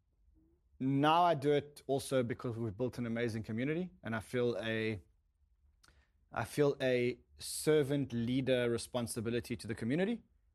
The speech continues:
I kind of feel that I've built a bunch of, a community of a bunch of D Js worldwide. Everywhere I go, I mean, th-, when I was on the plane here, the, the, the, the air stewards all recognized me. When I went to, when I went through the customs at, uh, Newark,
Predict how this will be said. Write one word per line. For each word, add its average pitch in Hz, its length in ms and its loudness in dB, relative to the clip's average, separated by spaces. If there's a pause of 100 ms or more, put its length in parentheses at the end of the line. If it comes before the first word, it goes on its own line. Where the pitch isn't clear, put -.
(140)
I 117 60 -4
kind 135 240 -2
of 120 100 -2
feel 135 320 0
that 120 100 2
I've 107 200 -2
built 120 200 -2
a 120 40 -4
bunch 117 260 -4
of, 113 160 -4 (100)
a 110 60 -10
community 127 400 0
of 120 120 2
a 107 40 -4
bunch 117 240 -4
of 110 80 -6
D 123 140 -2
Js 110 180 -4
worldwide. 123 520 2 (260)
Everywhere 123 320 4
I 113 60 2
go, 120 320 0 (540)
I - 40 -8
mean, 110 160 -2 (400)
th-, - 100 -12
when 113 140 -4
I - 20 -2
was 110 140 -4
on 117 80 -4
the 113 60 -6
plane 131 300 2
here, 120 440 0
the, 110 400 -4 (100)
the, 104 320 -6 (140)
the, 104 160 -6 (100)
the 107 320 -4
air 120 300 2
stewards - 640 -4 (220)
all 123 180 0
recognized 113 520 -4
me. 113 240 -4 (380)
When 123 160 0
I 120 80 2
went 120 300 0
to, 120 280 -2
when 120 140 0
I 113 60 0
went 123 180 0
through 127 200 -2
the 117 60 -4
customs 123 460 -6
at, 120 140 -4 (160)
uh, 113 220 0
Newark, 139 520 4